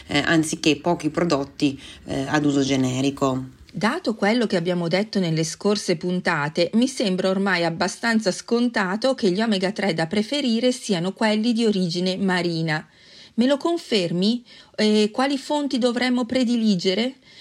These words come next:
Speaker 2: Possiamo puntare sul classico olio di fegato di merluzzo o esistono alternative migliori, per esempio per gusto?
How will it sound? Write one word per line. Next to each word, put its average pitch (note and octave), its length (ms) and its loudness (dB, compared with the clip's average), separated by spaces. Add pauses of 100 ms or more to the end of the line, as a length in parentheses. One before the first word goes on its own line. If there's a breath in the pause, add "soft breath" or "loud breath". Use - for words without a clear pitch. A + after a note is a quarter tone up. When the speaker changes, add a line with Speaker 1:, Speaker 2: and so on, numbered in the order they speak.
(160 loud breath)
Speaker 2:
Possiamo A3 400 2
puntare A3+ 440 2
sul A3+ 220 0
classico A3 460 -2
olio A3 200 4
di G#3 120 0
fegato G#3+ 340 0
di G#3 140 2
merluzzo A3 640 2
o G3+ 340 2
esistono G3+ 540 0
alternative F#3+ 680 0
migliori, F#3 720 4
per F3+ 160 0
esempio F#3 560 2
per E3+ 240 0
gusto? E3 640 -2